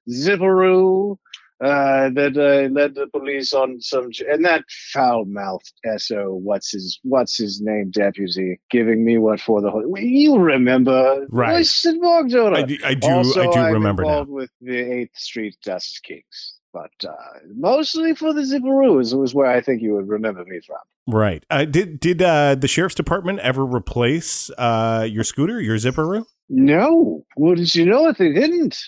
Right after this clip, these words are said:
Speaker 1: Well, I feel like they should have, but no, they didn't. I, unfortunately, had to, uh, uh, replace my scooter from my very own pocket, if you could believe that, even though it was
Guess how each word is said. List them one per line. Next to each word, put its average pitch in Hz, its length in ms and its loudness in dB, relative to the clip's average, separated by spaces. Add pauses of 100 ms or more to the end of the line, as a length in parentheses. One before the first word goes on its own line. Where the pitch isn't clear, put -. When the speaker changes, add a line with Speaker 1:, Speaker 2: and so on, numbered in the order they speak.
(140)
Speaker 1:
Well, 160 180 -2
I 151 180 2
feel 165 380 0
like 135 220 2
they 127 160 0
should 285 320 0
have, 101 360 -4
but 131 220 0
no, 160 220 0
they 143 100 2
didn't. 147 320 0
I, 139 300 4
unfortunately, 139 1000 -4
had 151 220 -2 (160)
to, 175 340 0
uh, 175 220 2 (580)
uh, 170 280 4 (540)
replace 175 540 2
my 226 200 2
scooter 262 520 -2
from 247 240 0
my 247 180 0
very 247 360 0
own 240 180 0
pocket, 208 500 -2 (260)
if 147 160 -4
you 147 100 0
could 139 140 -2
believe 135 320 2
that, 147 240 2
even 143 200 2
though 135 180 4
it 117 100 2
was 220 260 -4